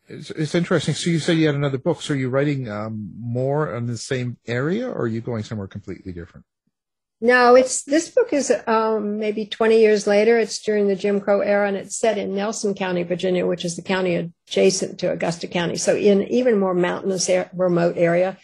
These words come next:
Speaker 2: the county still only has a population of about fifteen thousand people. And, uh,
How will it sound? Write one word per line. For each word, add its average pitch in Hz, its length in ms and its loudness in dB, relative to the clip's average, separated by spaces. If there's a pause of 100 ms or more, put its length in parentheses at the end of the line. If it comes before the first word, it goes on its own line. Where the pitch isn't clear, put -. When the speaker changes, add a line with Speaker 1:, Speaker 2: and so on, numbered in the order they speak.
(380)
Speaker 2:
the 170 60 -14
county 190 340 2
still 180 400 2
only 185 240 0
has 180 140 0
a 180 60 -4
population 175 680 -4
of 180 60 -2
about 185 320 -4
fifteen 190 380 -2
thousand 180 400 -2
people. 196 420 -6 (560)
And, 196 400 4
uh, 180 280 2